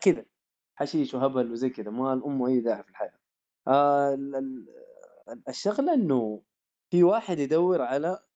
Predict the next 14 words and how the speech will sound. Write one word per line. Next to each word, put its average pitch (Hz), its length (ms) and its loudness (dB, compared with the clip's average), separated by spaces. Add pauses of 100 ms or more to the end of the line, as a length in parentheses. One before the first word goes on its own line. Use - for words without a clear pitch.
(160)
آه، 113 840 0
إيش 131 140 -10
يسموه؟ 127 540 -2 (1120)
آه، - 220 -14 (100)
personal 123 600 0
assistant - 720 -8
أو 113 120 -2
حاجة 131 200 2
زي 113 160 -4
كذا، 123 200 0
إنه 127 140 2
مساعد 139 440 -2
شخصي. - 340 -10 (480)
حلو؟ 143 360 0